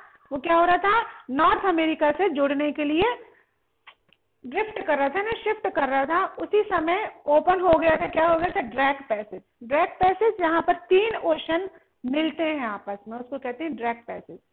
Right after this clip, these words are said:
और उससे cold circumpolar current क्या हुआ, Provide किया गया, Keeping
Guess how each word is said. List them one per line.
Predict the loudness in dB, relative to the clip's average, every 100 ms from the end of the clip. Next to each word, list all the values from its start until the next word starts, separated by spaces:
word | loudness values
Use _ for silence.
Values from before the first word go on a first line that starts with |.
| _ _ -12
और | -10 -8
उससे | -12 -10 -8 -6 -8 -12 _ _ _ _
cold | 2 4 6 4
circumpolar | 2 0 0 -2 2 2 2
current | 0 -2 -2 -2 -6 -14 _ _ _ _ _ _ -4
क्या | 0
हुआ, | 0 2 0 -2 -12 _ _ _ _ _ _ 0
Provide | 2 4 2 0 -6
किया | -8 -6
गया, | -8 -12 -16 _ _ _ _ -2
Keeping | -2 0 -2